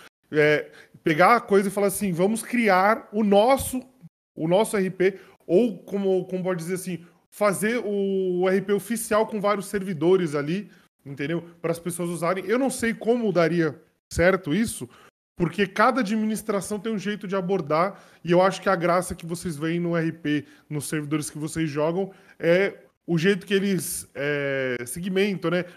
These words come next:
Não é qualquer pessoa que entra. Se uma empresa fosse fazer, eu acho que ela queria ganhar dinheiro com isso. Então ela venderia o jogo, venderia a assinatura, mas como ela iria exigir o roleplay das pessoas, eu não sei como ela faria isso.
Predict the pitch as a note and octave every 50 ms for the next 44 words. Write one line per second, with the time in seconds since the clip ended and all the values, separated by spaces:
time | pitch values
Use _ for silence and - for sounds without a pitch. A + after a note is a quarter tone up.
0 | - F3 F3+ E3+ F#3+ F3+ G3 F#3+ F#3+ F#3 F3+ E3+ - F#3 F3 F3+ - A3+ F#3+ F#3+
1 | G3 G3 F#3+ G3 F#3+ F#3 F#3+ - - _ _ - - G#3+ G3+ A3+ A#3+ A3 - G3+
2 | F#3 G3 G3+ F3+ F3+ F3+ - F#3 F3+ - - F#3 E3+ D#3 D3 E3 G3 G#3+ - F3+
3 | F3 E3+ F3 E3+ - - F3+ F#3 F3+ G3 F#3+ F3+ F3+ F#3 F#3 F#3 F#3 F#3+ F3+ F#3+
4 | G3+ F#3+ F3+ G3 G#3 G3 F#3+ E3+ F#3 B3+ B3 - - _ - _ _ _ _ _
5 | _ - D3+ C3+ F3 E3 E3 D3+ F3+ F#3 E3 F3+ E3 F3 G3 G3+ F3 C3 C#3 E3
6 | G3 A#3 G3 E3+ D3 D3+ D3 D3+ D3 D#3+ F3 E3+ F3 - G3+ G#3+ G#3 G#3 G#3 G#3
7 | A#3+ C4+ B3+ - - - - _ _ _ - D#3 E3+ F3+ F3 - - - F3+ A3
8 | B3+ C4 B3+ A3 G3+ G3 F#3 F#3+ F#3 F#3+ F#3+ G3 - - F3+ G#3 G#3 F3 F3 F#3+
9 | F#3+ F3 D3+ C3+ C#3+ G3 C4 C#4 B3+ G3+ F3 D3 E3 F3+ F3+ F3 E3+ F3 E3+ D#3
10 | D3 D#3+ D#3+ D#3 D3 D3 - - - D3 C3 - E3+ E3+ F3 F#3+ G#3 A3+ A3 -
11 | G#3 F3+ F#3 G3 F#3+ F#3+ F#3+ G3 G3 A#3+ C4+ A3+ C3 G#2+ - - -